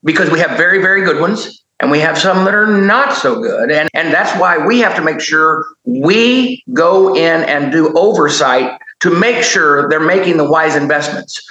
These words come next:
Right now, we're having a terrible problem, and have had for several years, with the electronic health records. We've only got five facilities we've tried to turn up, and each tw-, time the, the facility itself ends up going into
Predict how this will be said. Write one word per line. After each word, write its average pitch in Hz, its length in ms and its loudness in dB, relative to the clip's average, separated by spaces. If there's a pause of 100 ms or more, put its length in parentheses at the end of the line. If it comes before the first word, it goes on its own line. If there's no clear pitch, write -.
(160)
Right 147 280 0
now, 170 260 0
we're 151 80 0
having 147 240 0
a 135 140 -2
terrible 165 600 -2
problem, 135 600 0 (160)
and 135 120 0
have 131 80 0
had 160 240 0
for 147 100 0
several 170 480 0
years, 151 720 0
with 151 240 2
the 139 240 2
electronic 185 640 0
health 202 340 0
records. - 680 -6 (140)
We've 156 140 0
only 185 160 2
got 165 180 -2
five 190 300 0
facilities 190 460 -2
we've 156 160 0
tried 175 320 0
to 151 180 -4 (220)
turn 170 220 0
up, 139 340 -2 (320)
and 156 100 -2
each - 280 -2
tw-, 190 440 0
time 175 600 0 (100)
the, 156 100 0
the 156 200 -2
facility 202 540 0
itself 170 640 0
ends 160 220 0
up 151 260 -2
going 165 220 2
into 147 580 -2